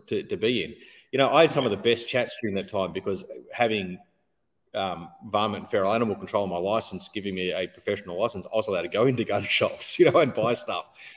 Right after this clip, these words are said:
Best service you'll ever have 'cause <laughs> there's no one there, right?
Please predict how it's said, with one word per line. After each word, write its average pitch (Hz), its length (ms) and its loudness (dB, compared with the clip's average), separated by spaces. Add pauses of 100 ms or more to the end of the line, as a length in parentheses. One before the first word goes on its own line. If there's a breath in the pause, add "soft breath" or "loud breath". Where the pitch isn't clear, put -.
(760 loud breath)
Best 131 220 6
service 131 320 6
you'll 139 180 6
ever 143 100 8
have 170 300 8
'cause 143 120 6
<laughs> - 240 6
there's 208 220 12
no 165 260 10
one 151 140 4
there, 160 340 8
right? 185 240 4